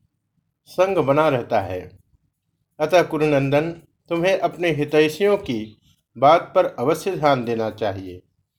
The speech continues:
इस तरह हठ करना ठीक नहीं है, क्योंकि हठ का परिणाम बड़ा दुखदायी होता है।'"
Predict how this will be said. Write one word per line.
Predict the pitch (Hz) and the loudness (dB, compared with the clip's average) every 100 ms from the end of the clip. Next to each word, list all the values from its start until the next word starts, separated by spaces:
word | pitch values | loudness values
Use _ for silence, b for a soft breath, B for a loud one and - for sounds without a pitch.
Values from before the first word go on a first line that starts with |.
| _ _ _ | _ _ _
इस | 170 170 | -10 0
तरह | 196 190 156 | 4 6 6
हठ | 165 175 | 2 0
करना | - 160 151 143 | -2 0 0 -2
ठीक | - 147 160 123 | -2 -4 -4 -6
नहीं | 107 147 | -4 -4
है, | 127 98 92 _ _ _ _ _ - | -4 -6 -12 _ _ _ _ _ 0
क्योंकि | 170 170 180 | 0 0 -2
हठ | 151 170 - | 0 -2 2
का | 190 | 2
परिणाम | 180 156 139 147 170 143 | 2 2 2 2 2 0
बड़ा | 123 143 | 2 2
दुखदायी | 139 107 - 117 143 165 | 0 -10 -4 0 2 0
होता | 120 110 95 | -2 -2 -4
है।'" | 92 - | -4 -12